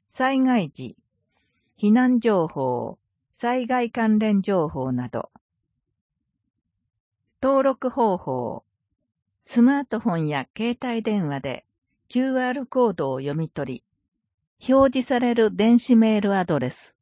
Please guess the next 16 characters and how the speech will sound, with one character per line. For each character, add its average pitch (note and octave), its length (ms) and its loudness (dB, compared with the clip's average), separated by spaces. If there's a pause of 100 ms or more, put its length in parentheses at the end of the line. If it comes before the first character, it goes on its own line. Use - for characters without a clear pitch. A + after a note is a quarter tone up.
(400)
ピ A3+ 360 -2
ー - 0 -
ハ A#3 160 -4
イ G3+ 120 0
フ D3 200 -6
ン C3+ 260 -2 (180)
東 A3+ 420 2
久 - 160 -2
留 E3 140 0
米、 C3+ 240 -4 (560)
H-I-G-A-S-H-I-K-U-R-U-M-E、 F#3+ - 0 (160)
ア B3 160 6
ン B3 140 6
ダ A#3 280 2
ー - 20 0
バ F#3 420 -4